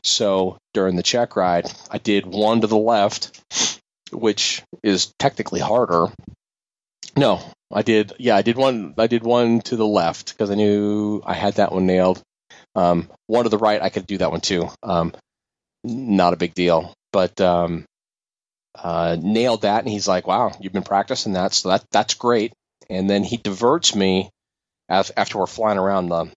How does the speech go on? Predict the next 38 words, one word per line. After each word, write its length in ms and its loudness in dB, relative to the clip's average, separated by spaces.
the 120 -8
whole 160 -4
Sacramento 560 -2
area, 440 0
and 160 0
I'm 100 2
on 100 2
flight 260 -2
following, 400 -2
so 160 -2
I 60 2
know 180 4
that 80 2
I'm 120 2
good, 360 -6
uh, 120 0
as 140 -2
far 260 2
as, 300 0
you 60 -6
know, 160 -6
crossing 380 0
any 160 -2
airspace. 640 -2
And, 400 2
uh, 200 4
he 280 2
diverts 540 0
me 100 0
to 200 -2
an 120 0
airport 680 0
that 280 2
is 140 0
probably 800 -2
thirty 400 0
miles 380 2
away. 340 0